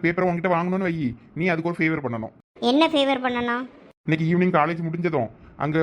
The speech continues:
Speaker 1: பஸ் ஸ்டாண்ட் பக்கத்துல ஒரு ஸ்வீட் கடை இருக்கும்ல, அந்த ஸ்வீட் கடையில ஒரு காஃபி, ஒரு பப்ஸ், இதை வாங்கி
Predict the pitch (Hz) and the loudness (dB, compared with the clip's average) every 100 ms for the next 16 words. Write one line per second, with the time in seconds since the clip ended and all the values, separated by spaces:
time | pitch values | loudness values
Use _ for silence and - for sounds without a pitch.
0 | 151 151 175 160 160 170 165 165 165 160 | 2 0 -2 -4 -4 -4 -4 -4 -2 -2
1 | 160 175 139 110 - - 139 147 165 156 | -2 0 0 0 -12 -10 -10 -8 -10 -6
2 | 156 156 170 170 - _ 143 143 147 151 | -4 0 0 -2 -8 _ -8 -2 -2 -2
3 | 170 165 - - 139 139 143 143 - - | -8 -12 -16 -10 -8 -2 -4 -4 -14 -16
4 | - 143 160 147 165 | -10 -4 0 0 -2